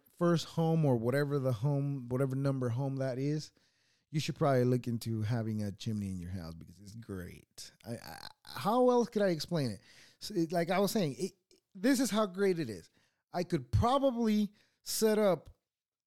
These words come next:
everybody's mattress in front of it, but, uh, obviously at a safe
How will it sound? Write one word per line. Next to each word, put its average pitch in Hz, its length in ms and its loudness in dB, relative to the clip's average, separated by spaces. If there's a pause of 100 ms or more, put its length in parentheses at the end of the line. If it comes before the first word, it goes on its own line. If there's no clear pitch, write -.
(460)
everybody's 185 840 -2 (1800)
mattress 165 680 2
in 143 160 2
front 202 400 0
of 120 140 2
it, 127 280 0
but, 120 200 -12
uh, - 720 -20 (540)
obviously 139 640 0
at 127 100 -2
a 120 80 -4
safe 127 480 -2